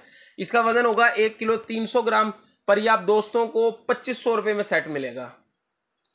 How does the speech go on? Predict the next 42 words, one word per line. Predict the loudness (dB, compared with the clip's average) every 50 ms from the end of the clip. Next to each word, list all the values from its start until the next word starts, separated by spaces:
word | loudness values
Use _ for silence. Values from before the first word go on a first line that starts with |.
| _ _ _ _
हाँ, | -6 -6 -6
तो | -6 -10
आपको | -16 -16 -20 _ _ -6 -2 -2 0 -2 -2 -4 -8 -10 -4 0
बाल्टी | 0 0 0 -2 -4 -4
check | -4 -4 -4 -4
करवा | -2 0 0 0 0
देते | -2 -4 -6 -6
हैं, | -4 -2 -2 -4 -4 -6
इसके | -12 -6 -4 -2
अंदर | -2 -2 -4 -8 -12 -18 -20 -8 -6
बगैर | -6 -2 0 2 2 2 0
जोड़ | 0 -2 -2 -2 -4
की | -6 -4 -2
है, | 0 0 0
check | 0 -2 -6 -12 -18 -20 -10 -8 -6 -4 0 0 2 2 2 2 2 2 0 0 0 0 0 0 0 0 0 0 0
करें, | 0 0 -2 -2 -4 -8 -14 -18 -14 -14 -12 -12 -12 -16 -18 -20 -20 -6 -4
कहीं | -2 0 0 -2 -2
भी | -4 -6 -4
जोड़ | -2 0 2 2 2 0
नहीं | 0 -2 -2
है | -2
इसके | -2 -2 -2 -4
अंदर। | -2 0 0 -2 -2 -4 -8 -16 -20 -20 -20 -20 -16 -10 -8 -8 -8 -8 -6 -6
एक | -6 -4 0
बाल्टी | 2 2 2 2 0 -4 -8 -8 -6 -6 -4 -2
आती | 0 0 0 0 -2
है | -4 -6
जिसके | -6 -8 -4 -4 -4
अंदर | -2 0 -2 -2
एक | -2 -4 -4
side | -2 0 2 2 0 0 -2
पे | -4 -4
जोड़ | -2 0 2 2 2
होता | 2 0 2 2
है, | 4 4 4 2 0
नीचे | -6 -8 -6 -6 -6
भी | -6 -6
जोड़ | -4 -2 -2 -2
होता | -4 -4 -6 -6
है, | -2 -2
इसके | -2 0 0 -2
अंदर | -2 0 0 0 0 -2